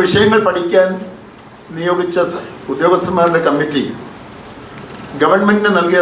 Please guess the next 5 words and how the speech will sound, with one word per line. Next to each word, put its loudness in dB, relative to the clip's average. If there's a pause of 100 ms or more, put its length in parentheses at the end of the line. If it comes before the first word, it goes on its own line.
റിപ്പോർട്ട് 2
അനുസരിച്ച് 0 (1500)
ഇന്നത്തെ 4
നിലയിൽ 6 (120)
റേഷൻ -4